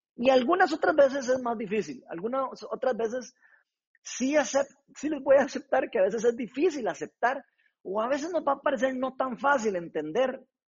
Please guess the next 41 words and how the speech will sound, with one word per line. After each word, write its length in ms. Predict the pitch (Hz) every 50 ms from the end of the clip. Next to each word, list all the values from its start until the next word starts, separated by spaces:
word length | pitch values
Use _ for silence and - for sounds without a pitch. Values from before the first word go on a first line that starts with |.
| _ _
o 120 | - 165
aceptar 540 | 185 190 - - 190 - _ - 190 208 254 202
las 140 | 202 190
cosas 340 | - - 226 226 226 240 -
que 140 | - - 190
Dios 480 | 175 165 175 190 208 233 214 - - _ _ _ _ _ _
está 260 | - 170 - - 180
haciendo 360 | 170 - 175 165 165 175 170
en 80 | 165 151
un 100 | 143 143
lugar. 360 | 160 202 320 339 294 240 - _ _ _ _ _ _ _ _ _ _ _ _ _ _ _
Pero 220 | - 262 254 269
nosotros, 560 | 262 262 247 - - 320 - - - 254 202
como 160 | - 202 190 180
embajadores 520 | 175 165 160 160 165 156 170 220 285 302
del 160 | 370 359 339
reino, 400 | 302 233 196 165 151 156 170 214 _ _ -
la 100 | 175 143
palabra 320 | - 147 147 151 160 190
dice 160 | 214 214 202
que 100 | - -
nosotros, 520 | 262 240 196 - 202 208 - - - 156 247
los 140 | 160 - 156
hijos 160 | 156 185 220
de 100 | 285 277
Dios, 220 | 311 240 175 185
somos 240 | - 175 180 214 196
embajadores 520 | 226 220 190 170 139 139 135 139 151 165 190
del 160 | 202 311 311
reino, 280 | - 180 165 165 165
somos 180 | - 147 151 156
los 140 | 180 202 185
representantes, 920 | 220 220 - 247 208 240 262 269 - 294 294 269 247 - 190 202 - - _ _ _ - - _ _ _
tenemos 300 | - 180 175 165 185 196
la 100 | 190 170
gran 240 | 156 185 208 226 233
comisión 480 | - 302 311 285 214 - 277 294 302
de 80 | 294 311
enseñar 560 | 311 254 - - 220 202 190 196 254 311 392
a 100 | 403 359
otros 600 | 262 196 185 185 - - 196 196 202 196 - _